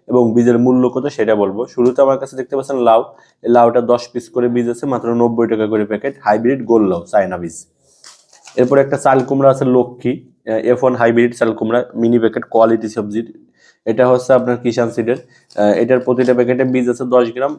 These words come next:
মাত্র ষাট টাকা করে প্যাকেট। এরপর আছে একটা সিম, এই সিমটা আপনারা অনেকে দেখেছেন, অনেকে দেখেন নাই। সিমগুলো হচ্ছে অনেক বড় বড় সাইজের হয়,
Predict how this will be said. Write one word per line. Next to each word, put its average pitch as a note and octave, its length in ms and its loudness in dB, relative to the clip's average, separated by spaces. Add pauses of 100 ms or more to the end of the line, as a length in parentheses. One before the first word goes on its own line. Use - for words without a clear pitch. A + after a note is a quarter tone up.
মাত্র A2+ 280 -8
ষাট B2+ 280 -6
টাকা C3+ 180 -6
করে G#2+ 180 -4
প্যাকেট। E2+ 280 -12 (840)
এরপর C3 240 4
আছে C#3 180 0
একটা C#3 180 -2
সিম, B2 440 0 (160)
এই B2 140 4
সিমটা C3 360 0
আপনারা C3 240 0
অনেকে B2+ 280 0
দেখেছেন, B2 400 -2
অনেকে B2+ 240 0
দেখেন A#2+ 300 0
নাই। C#3+ 160 -2
সিমগুলো B2 460 0
হচ্ছে B2 180 -2
অনেক B2 200 -4
বড় A#2+ 180 2
বড় A#2 180 -2
সাইজের A#2+ 340 -4
হয়, C3+ 160 0